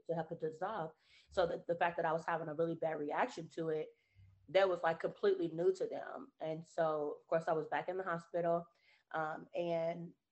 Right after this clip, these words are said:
I remember the doctors coming in on different occasions and saying, "Okay, Sierra,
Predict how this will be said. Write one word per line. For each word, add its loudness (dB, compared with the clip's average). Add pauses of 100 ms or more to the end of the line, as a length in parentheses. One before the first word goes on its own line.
(100)
I 2
remember -2
the 0
doctors 0
coming -4
in -4 (100)
on -4
different -4
occasions -2
and -10
saying, -10 (760)
"Okay, -2
Sierra, -2